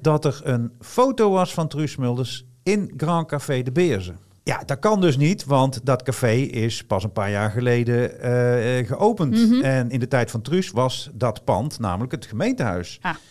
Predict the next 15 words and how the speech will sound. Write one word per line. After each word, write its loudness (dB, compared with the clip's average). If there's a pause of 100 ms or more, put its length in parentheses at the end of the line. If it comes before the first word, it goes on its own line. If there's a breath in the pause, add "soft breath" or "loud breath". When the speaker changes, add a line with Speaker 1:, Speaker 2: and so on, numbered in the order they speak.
(640 loud breath)
Speaker 1:
Maar 2
er, -4
er 0
hangt 2
wel 2
een 0
foto 2
van -2
mevrouw 0
Smulders -4
in, -4
in 0
het -4
Grand -4
Café. -6